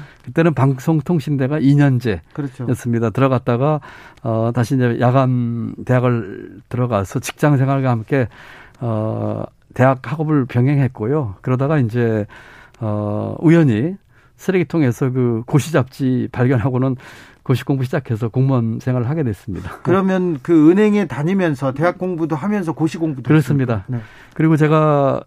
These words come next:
Speaker 1: 집이 워낙 어렵고 소년 가장이었기 때문에 중간에 직장을 좀 그만두고 공부에 전념하고 싶었는데, 어, 형편이 안 돼서,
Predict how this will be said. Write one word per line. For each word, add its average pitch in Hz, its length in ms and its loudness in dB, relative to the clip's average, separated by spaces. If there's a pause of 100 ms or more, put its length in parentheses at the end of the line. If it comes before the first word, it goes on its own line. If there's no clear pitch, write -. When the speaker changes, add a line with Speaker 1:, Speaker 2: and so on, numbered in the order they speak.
(260)
Speaker 1:
집이 156 220 0
워낙 147 200 4
어렵고 135 760 2
소년 185 380 2
가장이었기 120 600 0
때문에 110 580 -2 (480)
중간에 147 340 0
직장을 170 320 0
좀 165 120 2
그만두고 135 520 2
공부에 127 320 2
전념하고 123 480 2
싶었는데, 107 760 -4 (520)
어, 104 500 -4
형편이 180 300 2
안 110 160 2
돼서, 107 600 0